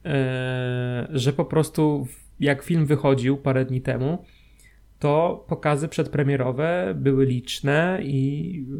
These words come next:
po prostu, no, były, tak? Film było można obejrzeć i przed premierą polską oficjalną będzie można go wciąż obejrzeć, bo widzę, że pokazy w maju zaczynają, właściwie idą dzień po dniu.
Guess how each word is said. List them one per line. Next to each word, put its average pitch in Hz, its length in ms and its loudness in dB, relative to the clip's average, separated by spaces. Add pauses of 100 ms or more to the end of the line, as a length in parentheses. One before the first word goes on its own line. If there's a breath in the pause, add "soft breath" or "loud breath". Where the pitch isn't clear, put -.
(360)
po 165 100 -4
prostu, 165 400 -4
no, 180 140 -2
były, 165 380 6
tak? 143 240 -2
Film 151 180 -2
było 151 160 4
można 151 320 0
obejrzeć 147 500 2
i 127 180 -4 (320)
przed 135 200 -4
premierą 135 420 4
polską 135 520 0
oficjalną 135 640 0
będzie 156 320 6
można 127 320 4
go 127 100 0
wciąż 131 280 -2
obejrzeć, 131 540 2
bo 135 140 -4
widzę, 127 220 -2
że 123 120 -2
pokazy 135 540 -2 (480 loud breath)
w 135 200 0
maju 143 300 6
zaczynają, 143 480 0
właściwie 139 340 -2
idą 147 320 4
dzień 143 180 4
po 170 160 4
dniu. 151 400 2